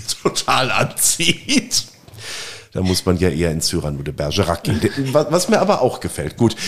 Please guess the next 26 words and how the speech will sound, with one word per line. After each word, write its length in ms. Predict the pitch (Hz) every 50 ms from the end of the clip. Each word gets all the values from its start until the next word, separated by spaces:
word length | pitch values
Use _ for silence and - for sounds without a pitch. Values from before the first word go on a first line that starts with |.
| - -
aber 220 | - 110 127 143 139
dieser 260 | 143 185 214 226 220
Typ 220 | - 190 190 -
sitzt 260 | - 170 160 - -
im 120 | 143 127 123
Kino, 320 | - - 139 156 190 214
guckt 260 | 214 - 170 160 -
sich 180 | - 160 143 -
so 100 | - 139
einen 260 | - 101 123 131 127 120
Martial 360 | 107 101 120 127 - 131 101
Arts 300 | - 82 98 120 - - -
Filmabend 680 | - 170 165 170 - - 135 147 160 165 156 - -
an 120 | 147 151 160
und 120 | 156 139
da 80 | 127 110
setzt 260 | 127 139 135 - -
sich 200 | 135 131 - -
die 180 | - 123 - - -
absolute 640 | 135 131 - - 160 156 139 135 135 135 - 135
Traumfrau, 580 | 131 - - 85 85 95 101 - - 143 151 156
eben 220 | 95 117 - 120
Patricia 500 | - - 117 - - 123 120 - - 113
Arquette, 500 | - 71 - - - 110 143 - - - 92
neben 300 | 87 85 87 82 104 95
ihm 280 | - 123 143 180 196